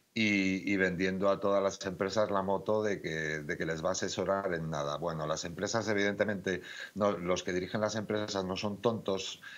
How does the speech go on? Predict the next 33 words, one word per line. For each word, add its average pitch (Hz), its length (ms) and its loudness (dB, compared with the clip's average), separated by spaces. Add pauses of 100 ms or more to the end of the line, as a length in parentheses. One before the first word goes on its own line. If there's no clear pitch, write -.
(140)
y 101 140 0
evidentemente 98 600 4
saben 101 360 4
que 90 240 0
la, 87 120 2
el 90 260 -2
único 107 420 -2
asesoramiento 101 800 0
son 101 240 -2
los 104 140 -4
favores 92 520 2
que 90 180 -4
se 82 220 -2
consiga 95 560 0
gracias 87 400 -2
a 87 80 0
tener 85 300 -6
contratada 82 600 -2
a 85 40 0
Begoña 80 360 -4
Gómez 85 380 -4 (420)
con 92 220 4
el 85 100 2
gobierno, 87 920 0
con 82 160 -2
el 82 80 -2
gobierno 82 400 -2
de 71 80 -6
Sánchez, 78 400 -4
sin 80 200 -6
más. 85 380 -2
O 82 60 -4
sea, 82 260 -4